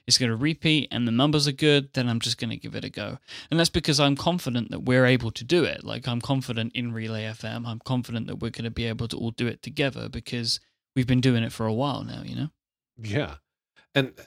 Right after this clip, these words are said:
Speaker 2: I mean, I know why I podcast, and it's because I just want people to listen to me 'cause I feel like I don't get the attention I deserve. But <laughs> what, what is it that motivates you to create so many, uh, shows?
Speaker 1: I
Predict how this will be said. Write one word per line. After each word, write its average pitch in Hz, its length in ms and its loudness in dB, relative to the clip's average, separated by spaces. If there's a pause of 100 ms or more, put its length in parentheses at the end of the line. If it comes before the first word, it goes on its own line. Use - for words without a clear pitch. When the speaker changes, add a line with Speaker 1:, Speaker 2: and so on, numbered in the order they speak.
(640)
Speaker 2:
I 147 60 2
mean, 135 320 4
I 156 140 0
know 196 240 2
why 104 360 2
I 82 180 -2
podcast, 76 640 -6
and - 80 -2
it's 90 100 0
because 82 520 0
I 87 240 0
just 87 200 -2
want 87 140 -2
people 85 180 -2
to 78 100 -2
listen 85 240 -2
to 82 120 -2
me 73 120 -4
'cause - 160 -6
I 80 60 -2
feel 82 240 -2
like 78 220 -2
I 82 40 -2
don't 82 140 -2
get 82 120 -4
the 82 100 -2
attention 98 360 0
I 87 100 2
deserve. 78 440 -2
But 123 180 4
<laughs> - 20 6
what, - 500 2
what 143 220 8
is 143 160 6
it 131 160 4
that 117 120 4
motivates 101 540 4
you 98 400 6 (320)
to 101 80 0
create 87 340 -2
so 82 180 0
many, 78 400 -4
uh, 78 180 -2
shows? - 440 -2 (460)
Speaker 1:
I 127 180 0